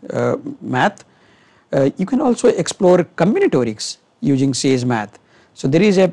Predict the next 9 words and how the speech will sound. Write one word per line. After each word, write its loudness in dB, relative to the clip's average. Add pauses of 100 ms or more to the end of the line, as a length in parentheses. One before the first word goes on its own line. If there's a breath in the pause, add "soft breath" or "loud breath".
a 0
package -2
called 0
Combinet. 2 (1500 soft breath)
Uh, -8
uh, 0 (1000)
it -2
has 0
a 2